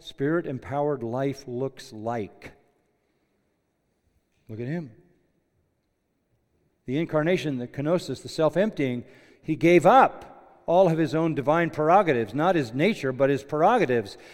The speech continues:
and he yielded himself to the will of the Father and the power of the Spirit. And that's why he said, "If you say I'm doing what I'm doing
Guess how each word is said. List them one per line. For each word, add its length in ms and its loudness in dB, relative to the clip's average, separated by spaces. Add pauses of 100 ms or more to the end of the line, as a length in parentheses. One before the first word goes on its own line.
(100)
and 140 0
he 40 0
yielded 440 4
himself 480 4
to 100 -4
the 100 0
will 240 6
of 60 8
the 80 2
Father 400 4
and 160 2
the 60 0
power 480 4
of 120 2
the 60 -2
Spirit. 540 -2 (1300)
And 80 -4
that's 240 4
why 200 6
he 120 4
said, 520 4 (180)
"If 160 0
you 100 0
say 280 6
I'm 160 4
doing 300 4
what 100 2
I'm 140 0
doing 480 0